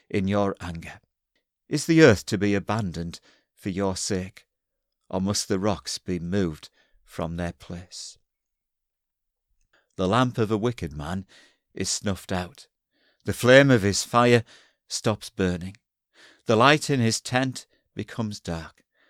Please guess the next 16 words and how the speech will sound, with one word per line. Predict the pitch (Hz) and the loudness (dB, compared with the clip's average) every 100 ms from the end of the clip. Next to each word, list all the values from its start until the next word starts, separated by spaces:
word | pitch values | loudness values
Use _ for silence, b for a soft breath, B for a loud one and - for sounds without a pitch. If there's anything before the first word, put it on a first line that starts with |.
| _ _ - | _ _ -10
The | 87 | -4
lamp | 107 113 - | -4 -4 -8
beside | 107 - 110 110 90 | -8 -8 -6 -8 -8
him | 80 80 92 _ _ _ _ _ | -12 -12 -14 _ _ _ _ _
goes | - 85 85 | -8 -6 -6
out. | 110 87 - - _ _ _ _ _ _ | -8 -10 -14 -20 _ _ _ _ _ _
The | 110 | 4
vigour | 139 143 123 | 6 8 6
of | 107 | 6
his | 98 - | 2 0
step | - 117 113 | 0 0 2
is | 110 - | -4 0
weakened. | 120 120 - 92 - B B | 0 0 -4 -6 -6 B B
His | 123 117 | 2 6
own | 147 135 | 6 6
schemes | - 139 139 101 - | 0 2 2 0 -4